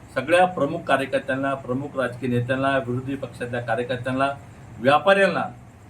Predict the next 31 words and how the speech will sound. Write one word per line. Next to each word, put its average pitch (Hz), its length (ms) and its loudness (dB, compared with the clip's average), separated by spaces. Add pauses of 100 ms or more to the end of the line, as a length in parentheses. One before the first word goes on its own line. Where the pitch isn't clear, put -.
(140)
की 165 100 -4
पिचड 170 320 0
साहेबांच्या 147 540 -2
या 143 180 2
दुःखद 127 340 -6
नि-, 127 300 -4
निमित्तानं 123 460 0 (560)
आपण 160 260 2
उद्या 156 340 2
संपूर्ण 180 440 0
अकोले 170 360 2
तालुका 151 400 0 (420)
बंद 190 200 4
ठेवा, 143 400 4
अशा 156 220 -2
प्रकारची 135 420 -4
विनंती 123 460 -2 (340)
या 165 140 2
निमित्तानं 139 400 0
मी 143 120 -4
अकोले 135 320 0
तालुका 120 280 -2
शिवसेनेच्या 120 520 -6
निमित्तानं 110 320 -4
या 113 160 0
निमित्तानं 110 420 -8
करतो 160 420 0 (320)
आणि 120 160 0
वंदनीय 139 380 4
पिचड - 300 0
साहेबांना 123 480 2